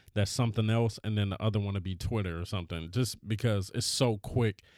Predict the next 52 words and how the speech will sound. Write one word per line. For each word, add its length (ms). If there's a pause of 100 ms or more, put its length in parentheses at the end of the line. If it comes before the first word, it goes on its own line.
(360)
And 120
then 200
you 140
could 140
just 200
get 240
your 120
thoughts 340
out 160
there. 140
Like, 200
I 60
might 220
be 80
watching 440
something, 500
and 160
I'm 120
like, 200
"All 60
right, 180
cool. 260
Let 100
me 80
put 220
this 180
tweet 280 (100)
about 320
whatever 340
I'm 160
watching." 500 (520)
And, 240
and 180
it's 140
just, 340
you 140
know, 260
I 120
think 240
that's 160
how 320
a 80
lot 200
of 60
people 220
use 280
Twitter. 320
And 120
it's 100
so 160
funny 380
because, 640